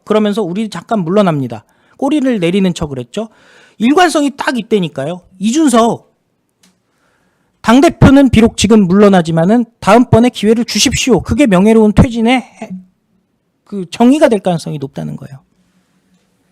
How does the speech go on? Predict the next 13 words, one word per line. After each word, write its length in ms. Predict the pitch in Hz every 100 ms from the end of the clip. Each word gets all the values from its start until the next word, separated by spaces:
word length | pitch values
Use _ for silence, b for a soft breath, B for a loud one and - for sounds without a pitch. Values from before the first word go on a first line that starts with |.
| _ _ _ _ _ _ _ _ _ _ _ _ _ _ _ _ _ _ _ _ _ _ _ _ _ _ _ _ _ _
그렇잖아요. 640 | 262 302 359 320 226 233
이 120 | 165 214
정도까지 520 | 330 330 330 254 240
어렵게 320 | 196 226 226
왔는데 440 | 175 165 214 196
뭐, 360 | 156 156 180 139 _
뭐, 180 | 175 175 - _ _ _ _ _ _ _ _
그렇잖아요. 400 | - 254 262 170 -
그러면 360 | 277 349 311
지금 220 | 233 214 233
방법은 440 | 143 147 214 214
뭐냐면은, 680 | 139 127 127 135 220 165 107 _ _ _ _ _ _ _ _ _
주호영이 800 | - 294 302 220 160 160 175 107